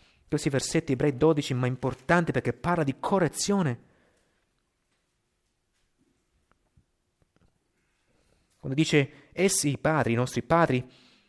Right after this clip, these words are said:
infatti ci correggevano per pochi giorni, mo-, come sembrava loro opportuno, ma egli, Dio, lo fa per il nostro bene, affinché siamo partecipi della sua santità."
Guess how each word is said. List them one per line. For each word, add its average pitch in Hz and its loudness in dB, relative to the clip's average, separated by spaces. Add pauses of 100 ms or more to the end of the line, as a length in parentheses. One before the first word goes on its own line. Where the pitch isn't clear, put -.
(100)
infatti 160 0
ci - -4
correggevano 151 2
per 123 2
pochi 170 0
giorni, 160 4
mo-, 123 -2
come 139 0
sembrava 147 2
loro 147 4
opportuno, 170 -2
ma 127 0
egli, 185 2
Dio, 170 0
lo 135 4
fa 180 0
per 139 -4
il 120 -4
nostro 135 -6
bene, 107 -4 (300)
affinché 123 -2
siamo 113 -6
partecipi 165 -8 (220)
della 101 -6
sua 143 -12 (220)
santità." 123 -8